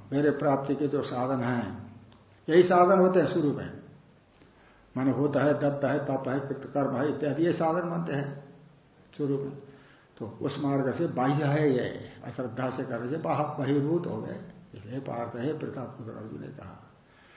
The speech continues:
"न च तत् बहुयायासम", है तो बहुत परिश्रम किया उस व्यक्ति ने दिखावा के लिए, हवन किया, दान किया, हवन ऐसे हवन होता रहे,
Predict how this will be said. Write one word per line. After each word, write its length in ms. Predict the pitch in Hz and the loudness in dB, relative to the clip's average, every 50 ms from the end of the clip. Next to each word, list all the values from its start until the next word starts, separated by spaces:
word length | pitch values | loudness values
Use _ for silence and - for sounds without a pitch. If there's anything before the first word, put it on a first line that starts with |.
| - - - - - - - _ _ _ _ - | -20 -20 -20 -20 -20 -20 -20 _ _ _ _ 2
"न 100 | 139 151 | 4 4
च 100 | - - | 8 10
तत् 640 | 202 190 - - 196 - - - - - - - - - - - _ _ _ _ _ - _ _ _ _ _ _ _ _ _ _ _ _ _ _ _ _ _ _ _ _ _ _ _ _ _ _ _ 123 | 8 10 12 10 10 10 8 2 -4 -8 -10 -14 -18 -20 -20 -20 _ _ _ _ _ -20 _ _ _ _ _ _ _ _ _ _ _ _ _ _ _ _ _ _ _ _ _ _ _ _ _ _ _ -2
बहुयायासम", 880 | 123 139 143 147 160 185 196 202 202 196 202 196 190 196 208 190 190 190 175 165 - - - | 4 6 8 8 10 12 12 12 12 12 12 10 10 10 8 8 8 6 6 4 0 0 -4
है 200 | - - 139 151 | -2 -2 0 2
तो 120 | - 196 | 2 6
बहुत 200 | 175 190 196 196 | 8 8 8 8
परिश्रम 500 | 190 - 190 185 185 185 175 - 233 - | 8 8 8 8 8 6 4 0 0 4
किया 160 | 196 202 196 | 8 10 10
उस 160 | 180 180 170 - | 10 10 8 6
व्यक्ति 340 | 151 151 123 - 139 117 | 4 0 0 0 -4 -4
ने 60 | 101 107 | -4 -6
दिखावा 580 | 101 - - 131 143 135 156 156 151 147 143 | -10 -10 -4 -4 -2 0 2 4 4 4 4
के 120 | 139 139 127 | 4 2 0
लिए, 360 | 117 113 110 110 110 - - - - - - - - - _ 113 - - - - - - - - - - 123 | 0 -2 -6 -8 -10 -14 -18 -20 -20 -20 -20 -20 -20 -20 _ -14 -14 -14 -14 -16 -18 -20 -20 -20 -20 -10 -8
हवन 260 | 127 139 156 139 139 | -6 -4 -2 -2 -2
किया, 400 | - 135 131 131 127 131 127 127 | -2 -2 -4 -4 -2 -4 -4 -4
दान 320 | 120 120 123 139 139 139 | -6 -6 -4 -4 -2 -4
किया, 560 | 135 127 127 123 123 123 127 - - - - - | -4 -4 -6 -6 -6 -6 -6 -8 -10 -14 -12 -8
हवन 240 | 110 127 143 151 147 | -6 -4 -2 -2 -2
ऐसे 260 | 143 139 117 165 160 | -2 -2 -2 -2 -2
हवन 240 | 117 120 143 143 127 | -2 -2 -2 -2 -2
होता 280 | 120 127 127 143 135 | -2 -2 -2 -2 -4
रहे, 180 | 131 143 139 | -2 -4 -4